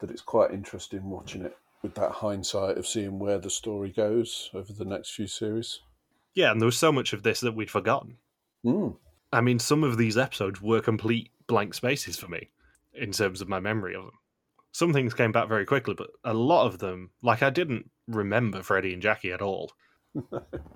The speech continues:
Speaker 1: I didn't remember. Oh God, I've forgotten their names now. The, the couple that got married.
Speaker 2: Adam and Emma?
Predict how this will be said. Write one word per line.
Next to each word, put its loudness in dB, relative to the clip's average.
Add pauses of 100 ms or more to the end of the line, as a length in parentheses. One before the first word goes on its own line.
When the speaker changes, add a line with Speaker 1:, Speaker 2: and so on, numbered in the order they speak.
(640)
Speaker 1:
I 8
didn't 0
remember. 2
Oh 0
God, -2
I've -2
forgotten -2
their 0
names -2
now. -4 (180)
The, 6
the 0
couple 0
that -2
got -2
married. 4 (400)
Speaker 2:
Adam 2
and -4
Emma? -4